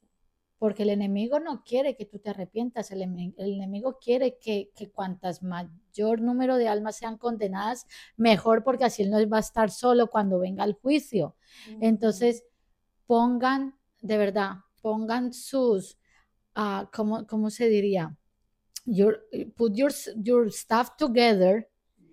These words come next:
Speaker 1: eh, pongan sus cosas juntas, arréglense, así es, arréglense con el Señor, porque ustedes no saben lo que les puede pasar. Yo,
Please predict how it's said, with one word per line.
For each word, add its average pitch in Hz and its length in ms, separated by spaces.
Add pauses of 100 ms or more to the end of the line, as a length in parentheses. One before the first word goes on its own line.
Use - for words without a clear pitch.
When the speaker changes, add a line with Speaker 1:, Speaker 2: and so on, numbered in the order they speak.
(240)
Speaker 1:
eh, 214 100
pongan 226 360
sus 269 280
cosas 240 520 (140)
juntas, 262 580
arréglense, 247 1500
así 190 460
es, 190 160
arréglense 214 680 (100)
con 254 220
el 240 120
Señor, 202 600
porque 233 220
ustedes 196 340
no 202 140
saben 214 300
lo 214 100
que - 80
les 196 100
puede 196 180
pasar. 214 340 (380)
Yo, 226 560